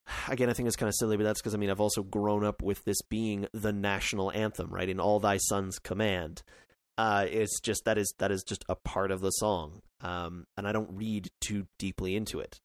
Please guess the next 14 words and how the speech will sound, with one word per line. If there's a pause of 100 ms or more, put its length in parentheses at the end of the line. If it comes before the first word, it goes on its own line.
(120)
Also
because,
again,
as
a
historian, (200)
I
can
appreciate
some
of
the
context. (960)
But